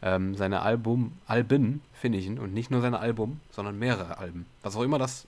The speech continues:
heißen soll. Keine Ahnung, man weiß es nicht. Aber, ähm, das scheint viel in der Arbeit zu sein. Und Skrillex, ähm, hat sich dafür entschuldigt, nicht bei den Festival-Auftritten dabei sein zu können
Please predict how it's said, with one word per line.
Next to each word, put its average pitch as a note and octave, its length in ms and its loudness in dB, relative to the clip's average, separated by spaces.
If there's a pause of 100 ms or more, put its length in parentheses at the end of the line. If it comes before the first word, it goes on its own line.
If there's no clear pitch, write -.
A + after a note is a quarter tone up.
heißen A2 240 -2
soll. F2 140 -8 (100)
Keine A#2+ 220 -2
Ahnung, G2 200 0
man F#2 120 0
weiß G#2 180 6
es F#2+ 140 -10
nicht. B2+ 200 0 (420)
Aber, A#2 460 4
ähm, G#2+ 360 2 (240)
das G2 120 -6
scheint A2+ 160 -2
viel C#3 160 -4
in C3 60 4
der A2+ 100 4
Arbeit A2 220 2
zu F#2 100 -10
sein. F2 260 -6
Und G2 160 -6
Skrillex, A2+ 460 -2 (540)
ähm, G2 380 2
hat A2 120 2
sich - 100 -14
dafür A2 160 -2
entschuldigt, A2+ 400 0
nicht A2+ 160 -4
bei G2 120 0
den G2 400 -2
Festival-Auftritten G2+ 760 -4
dabei F#2+ 280 0
sein G#2 180 0
zu A2+ 120 -6
können G#2+ 300 -4